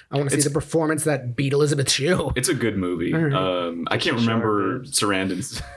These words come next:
Speaker 2: <laughs> I believe she's a nun. Uh, so yes.
Speaker 3: The question still stands. Yeah. <laughs>
Speaker 1: Oh, okay. I do have one. I do have a story to close this, uh, episode out on.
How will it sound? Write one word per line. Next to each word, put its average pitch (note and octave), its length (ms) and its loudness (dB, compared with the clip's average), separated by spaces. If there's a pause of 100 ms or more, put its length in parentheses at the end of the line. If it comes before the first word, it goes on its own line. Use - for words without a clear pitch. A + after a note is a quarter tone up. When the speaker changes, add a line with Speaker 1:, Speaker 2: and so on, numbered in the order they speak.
(240)
Speaker 2:
<laughs> - 400 -6
I A#2+ 60 2
believe B3+ 220 0
she's A#3 160 0
a C3 80 2
nun. A2 720 0
Uh, G2+ 340 0
so F#2 260 2
yes. - 580 -2
Speaker 3:
The - 60 2
question D#3+ 400 -2
still F3 280 0
stands. C3 420 -2
Yeah. - 260 -2
<laughs> - 40 -20 (440)
Speaker 1:
Oh, B3+ 260 2
okay. G#3+ 240 0
I F#3 100 0
do G#3+ 140 2
have F3+ 140 -2
one. E3 280 0
I E3+ 60 0
do F#3 100 0
have E3 120 2
a C#3+ 180 0
story C#3+ 240 0
to C#3 40 -4
close C#3 280 0
this, C#3+ 200 0
uh, C#3 300 0
episode C#3+ 320 -4
out C#3 160 0
on. B2+ 220 -2